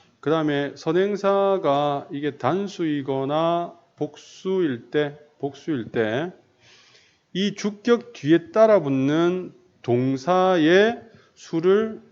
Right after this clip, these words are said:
요렇게 맞춰주는 거죠. 요게 수를 맞춰주는 것, 요 이야기를 하고 있는 거잖아요.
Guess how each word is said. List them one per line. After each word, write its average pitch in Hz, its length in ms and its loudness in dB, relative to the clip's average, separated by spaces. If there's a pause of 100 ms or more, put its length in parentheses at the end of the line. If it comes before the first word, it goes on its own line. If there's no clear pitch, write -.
(1040)
요렇게 156 260 -2
맞춰주는 113 500 -2
거죠. 95 360 -10 (840)
요게 214 600 -2
수를 170 460 -4
맞춰주는 123 840 -6
것, 101 180 -6 (640)
요 185 180 0
이야기를 190 320 -4
하고 165 160 -6
있는 101 160 -10
거잖아요. 98 400 -14